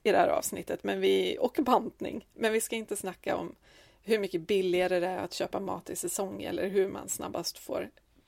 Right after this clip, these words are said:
beachkroppen tjugohundratjugoett. Utan vi ska handl-, snacka om den verkligt viktiga valutan och de verkligt viktiga bantningskurerna,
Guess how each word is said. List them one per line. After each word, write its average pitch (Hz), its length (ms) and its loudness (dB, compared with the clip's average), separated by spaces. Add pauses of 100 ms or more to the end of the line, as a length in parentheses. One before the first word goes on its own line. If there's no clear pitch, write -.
beachkroppen - 1300 -4 (420)
tjugohundratjugoett. 185 800 -2 (340)
Utan 220 340 4
vi 208 200 0
ska - 180 -4
handl-, 196 460 -8
snacka - 380 -4
om - 300 -8
den - 280 -6
verkligt - 960 0
viktiga 294 460 2
valutan - 680 0
och 196 100 -6
de 196 240 -8
verkligt 196 640 -6
viktiga - 640 -2 (480)
bantningskurerna, - 1160 0